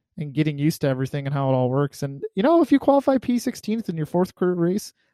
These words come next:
I don't think you're gonna get fired the next day. I don't think you need to come out and make these excuses as to why you're performing that way. So, I don't know. This one kinda bugs me a little bit. I don't, I don't know if you feel the same or if you sympathize for him a little bit.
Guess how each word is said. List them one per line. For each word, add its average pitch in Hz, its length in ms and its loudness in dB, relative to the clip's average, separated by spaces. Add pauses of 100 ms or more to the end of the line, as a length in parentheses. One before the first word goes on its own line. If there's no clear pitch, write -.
I 262 120 -4
don't 233 140 0
think 233 120 0
you're 226 140 0
gonna 202 120 0
get 180 80 -2
fired 196 300 2
the 147 80 0
next 135 240 -8
day. 143 340 -4
I 175 60 -2
don't 196 120 2
think 208 140 -8
you 208 80 -2
need 180 140 0
to 165 80 -2
come 160 200 -6
out 175 120 -2
and 151 80 -8
make 139 160 -8
these 135 180 -6
excuses 147 580 -8
as 131 120 -6
to 135 100 -6
why 127 140 -2
you're 127 80 -4
performing 143 480 -8
that 214 160 -2
way. 233 300 2 (840)
So, 180 280 4
I 190 120 4
don't 277 120 6
know. 240 220 6
This 170 220 4
one 233 300 0
kinda 196 320 -4
bugs 156 380 -4
me 143 120 -6
a 131 80 -4
little 127 180 -4
bit. 127 200 -4
I 139 80 -8
don't, 170 180 -12 (160)
I 185 40 -10
don't 175 100 -8
know 170 100 -4
if - 160 -10
you 156 140 -2
feel 180 200 -4
the 175 60 -4
same 175 380 -8
or 131 80 -4
if 131 140 -10
you 151 380 -4 (440)
sympathize 175 500 0
for 180 200 -2
him 175 80 -2
a 175 60 -2
little 175 140 0
bit. 175 260 0